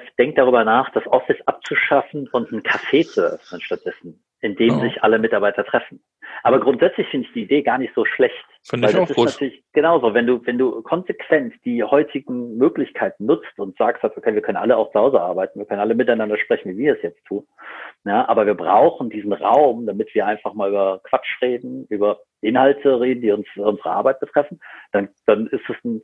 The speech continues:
Speaker 1: ganz, ganz spannender Gedankenansatz.
Speaker 2: Ja, ja.
Speaker 1: Auf jeden Fall ist es ein, ein Gedanke, der nachzuverfolgen ist bei der Art und Weise, wie wir Büros aufbauen. Und das
Speaker 2: Ja.
Speaker 1: ist auch ein Learning aus Twitter. Also man, man sieht von Google meinetwegen immer das Bällebad und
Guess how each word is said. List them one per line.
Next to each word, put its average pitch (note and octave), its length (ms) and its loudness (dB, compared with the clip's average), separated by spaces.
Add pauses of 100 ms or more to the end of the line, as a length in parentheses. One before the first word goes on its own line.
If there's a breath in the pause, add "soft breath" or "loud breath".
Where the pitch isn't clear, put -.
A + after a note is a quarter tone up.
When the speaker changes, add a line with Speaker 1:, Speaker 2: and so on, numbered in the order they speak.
Speaker 1:
ganz, C3 240 -2
ganz B2+ 180 -2
spannender A#2 720 0
Gedankenansatz. G#2 560 -6 (840)
Speaker 2:
Ja, C3 100 -2
ja. B2 140 6
Speaker 1:
Auf G#2+ 40 4
jeden D#3+ 140 2
Fall E3+ 140 4
ist C#3+ 160 2
es B2+ 140 -6
ein, C#3 80 0 (240)
ein B2+ 40 0
Gedanke, C3 560 0 (240 loud breath)
der G#2 100 -2
nachzuverfolgen A2+ 720 0
ist A2+ 220 -8
bei G2+ 120 2
der G2 140 0
Art G#2 200 2
und G#2+ 140 -8
Weise, G2+ 220 0
wie F#2+ 120 -4
wir F#2+ 100 0
Büros F2 320 0
aufbauen. D#2 440 -6 (120)
Und G2 180 -12
das A2 100 4
Speaker 2:
Ja. B2 120 4
Speaker 1:
ist - 100 -8
auch A2 300 0
ein G2 220 -4
Learning A2+ 340 4
aus G2 160 0 (200)
Twitter. A#2+ 440 0
Also F#2+ 260 -4 (500 loud breath)
man, G2 220 -8
man C#3 220 -4
sieht A#2 180 -4
von A2+ 120 -4
Google A2+ 220 0
meinetwegen G#2 340 -4
immer G2 120 -4
das F2+ 200 -6
Bällebad A#2 580 4
und F#2+ 160 -10